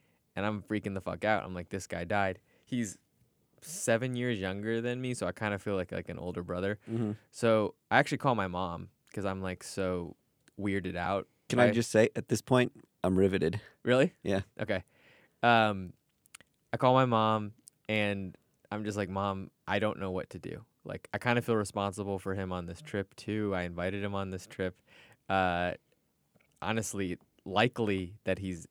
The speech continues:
Speaker 1: harmed or maybe even dead. He just rode into a highway with no bikes. No, like, my mom's like, <laughs> as a good Catholic, she says she'll pray for him and,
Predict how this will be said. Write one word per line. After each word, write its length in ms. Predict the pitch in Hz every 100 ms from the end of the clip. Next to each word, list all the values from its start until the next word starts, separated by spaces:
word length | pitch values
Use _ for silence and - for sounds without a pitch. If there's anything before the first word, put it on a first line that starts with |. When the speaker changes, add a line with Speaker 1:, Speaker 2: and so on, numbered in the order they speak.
| _ -
Speaker 1:
harmed 580 | - 107 95 92 90 87
or 80 | 90
maybe 260 | 92 85 87
even 240 | 82 82
dead. 240 | 87 82 82
He 100 | 95
just 180 | 95 90
rode 300 | 95 95 90
into 260 | 90 98
a 60 | 90
highway 380 | 85 85 95 -
with 180 | - -
no 120 | -
bikes. 380 | - - - - -
No, 200 | 92 - _
like, 140 | 90 - - - - -
my 60 | 98
mom's 300 | 104 98 98
like, 300 | 85 - - -
<laughs> 300 | 151 - - _ _ -
as 140 | 104 110
a 40 |
good 200 | 110 110
Catholic, 480 | 113 104 - - -
she 140 | -
says 220 | - 98
she'll 140 | - 110
pray 320 | - 95 92
for 380 | - 101 98 101
him 200 | 101 95
and, 220 | 90 87